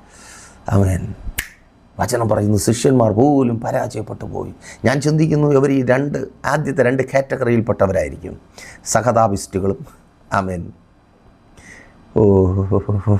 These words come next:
തിരിച്ചറിയുന്നവർക്കായി ഞാൻ ദൈവത്തെ സ്തുതിക്കുന്നു. കുറ്റം കണ്ടുപിടിക്കാനൊക്കെ വല-, വല-, വലിയ താല്പര്യമാണ്. ആമേൻ. ആ, സ്തോത്രം. ആ, അവൻ അങ്ങനെയാണ്ടല്ലേ, അങ്ങനെ.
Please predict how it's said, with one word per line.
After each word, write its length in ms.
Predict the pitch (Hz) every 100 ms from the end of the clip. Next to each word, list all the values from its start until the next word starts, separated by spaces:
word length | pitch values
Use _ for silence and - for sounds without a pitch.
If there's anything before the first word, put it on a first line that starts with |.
| 104 98 104 - - _ _ -
തിരിച്ചറിയുന്നവർക്കായി 800 | - 85 104 92 90 69 - 85 - - - -
ഞാൻ 120 | 95 90
ദൈവത്തെ 320 | - - - -
സ്തുതിക്കുന്നു. 560 | - - - - 95 -
കുറ്റം 320 | - - 151 151
കണ്ടുപിടിക്കാനൊക്കെ 640 | 143 139 135 135 127 120
വല-, 320 | 104 104 101 87
വല-, 440 | 104 104 107 104 71
വലിയ 200 | 98 104 90
താല്പര്യമാണ്. 520 | 92 92 92 - - -
ആമേൻ. 240 | 92 64 - - - - - - - - - - - - -
ആ, 60 | -
സ്തോത്രം. 420 | - 139 - - - - - - - - - - -
ആ, 40 | 85 92
അവൻ 160 | 98 90
അങ്ങനെയാണ്ടല്ലേ, 640 | 113 127 123 113 107 127 - -
അങ്ങനെ. 200 | 95 120